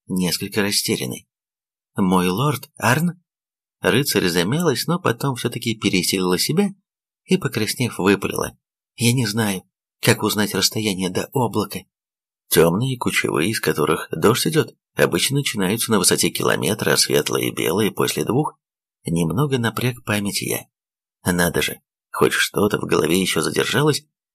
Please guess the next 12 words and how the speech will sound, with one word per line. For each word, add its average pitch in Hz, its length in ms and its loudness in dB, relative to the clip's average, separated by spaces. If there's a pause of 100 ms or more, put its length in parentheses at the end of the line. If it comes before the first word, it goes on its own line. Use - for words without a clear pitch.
(180)
а 101 120 2
ведь 95 200 2
я 135 220 0
смотрел 117 460 -2
тот 120 220 -2
документальный 104 600 0
фильм 101 320 0
про - 180 2
тучи 143 440 0
хрен 147 380 0
знает - 380 -2
когда. 64 400 -2